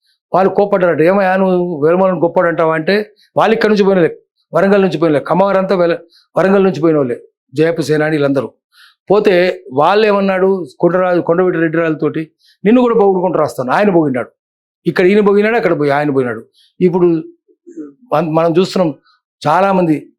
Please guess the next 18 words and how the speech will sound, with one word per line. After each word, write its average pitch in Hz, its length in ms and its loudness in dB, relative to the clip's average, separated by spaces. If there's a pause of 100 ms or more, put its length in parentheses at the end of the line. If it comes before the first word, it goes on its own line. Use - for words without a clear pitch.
(120)
నిన్నటిదాకా 180 480 0
కేసీఆర్ని 185 400 0
పొగిడినారు, 185 480 0 (540)
ఇప్పుడు 208 240 2
రేవంత్ 180 240 2
రెడ్డిని 147 200 0
పొగుడుతున్నాడు. 123 440 -4 (360)
ఉద్యమ 190 280 2
కారణం 180 280 0
అని 180 100 0
చెప్తున్నారు. 180 580 -2 (300)
అదే 165 480 0
మామూలుగా 170 360 2
ఏం 180 60 2
చెప్తారంటే 165 500 0
వాడు, 147 280 -2 (380)
వాడు 156 120 2
చెప్పినాడట, 160 440 2